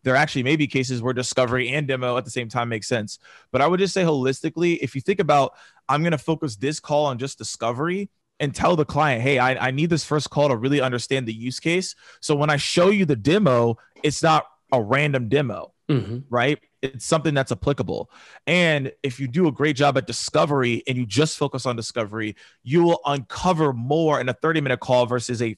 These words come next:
Speaker 1: fifteen-minute discovery. So my take is discovery is, is the most important <laughs> part of the sales cycle,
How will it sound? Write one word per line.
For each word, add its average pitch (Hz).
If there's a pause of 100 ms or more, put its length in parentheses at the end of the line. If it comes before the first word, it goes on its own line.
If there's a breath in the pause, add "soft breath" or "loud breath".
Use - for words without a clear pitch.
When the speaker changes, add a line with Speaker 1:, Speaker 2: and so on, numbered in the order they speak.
(160)
Speaker 1:
fifteen-minute 139
discovery. 104 (300 loud breath)
So 147
my 131
take 196
is 196
discovery 147
is, 139
is 208
the 170
most 156
important 143
<laughs> -
part 190
of -
the 143
sales -
cycle, 147